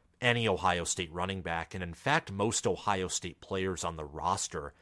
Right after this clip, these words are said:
in total, he had a very high ceiling, and you're seeing that come through. He is peaking, the offensive line is peaking,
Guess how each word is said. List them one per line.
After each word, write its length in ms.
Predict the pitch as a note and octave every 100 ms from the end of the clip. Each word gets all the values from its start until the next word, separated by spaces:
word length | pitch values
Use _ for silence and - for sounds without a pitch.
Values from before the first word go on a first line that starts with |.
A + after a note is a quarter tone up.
| _ _ _ -
in 220 | F2 D2+
total, 560 | - - E3+ D#2 D2 - _ _ _
he 160 | - C3+
had 80 | A2+
a 40 |
very 300 | F2 F#2+ E2
high 220 | D#2 D#2
ceiling, 480 | D2+ - G2+ F2 D2+
and 100 | F#2
you're 140 | G2 G#2
seeing 420 | - C3+ B2+ A2
that 220 | G#2 F2
come 200 | - F2
through. 200 | - D#2+
He 260 | - A#2 A2+
is 140 | A2
peaking, 520 | - A#2 G#2+ A2 G#2+ G#2+ - -
the 140 | G#2
offensive 500 | G2+ G2 G#2+ F2+ E2+
line 560 | D#2 D2+ F2+ G2 G2+ G#2 _ _ _ -
is 160 | G2+
peaking, 580 | - A2+ G#2+ A2+ G2 F#2+